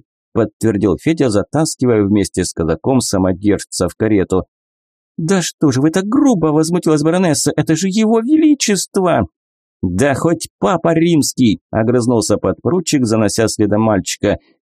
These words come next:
«А теперь быстро все по местам! Федька,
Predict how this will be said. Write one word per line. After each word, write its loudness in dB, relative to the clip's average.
«А -2
теперь 0
быстро -2
все 0
по 0
местам! 0
Федька, 0